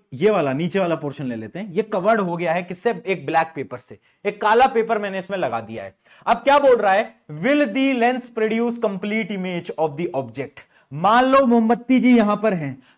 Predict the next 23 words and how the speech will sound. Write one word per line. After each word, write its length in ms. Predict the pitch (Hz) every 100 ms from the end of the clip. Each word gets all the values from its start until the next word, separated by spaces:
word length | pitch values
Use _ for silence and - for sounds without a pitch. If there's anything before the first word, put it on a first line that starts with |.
| -
तो 120 | 254
क्या 180 | 254 262
मोमबत्ती 560 | 247 240 247 247 254
जी 140 | 220 226
की 140 | 233
पूरी 320 | 247 233 226
इमेज 240 | 226 226 208
बनेगी? 560 | 202 208 208 214 196 - _
हाँ 320 | _ 175 180
या 140 | 175 135
ना? 300 | 101 85 _ _ 143
बोल 200 | 160 120
भाई 140 | 110
फटाफट 440 | 101 107 110 98 _
से, 80 | - -
और 120 | 208
अपना 220 | 202 233
आंसर 300 | 208 190 196
को 100 | 240
जस्टिफाई 460 | 208 - 185 175 131
भी 120 | 127
करो। 220 | 107 - _ _ -
बताओ 240 | 180 117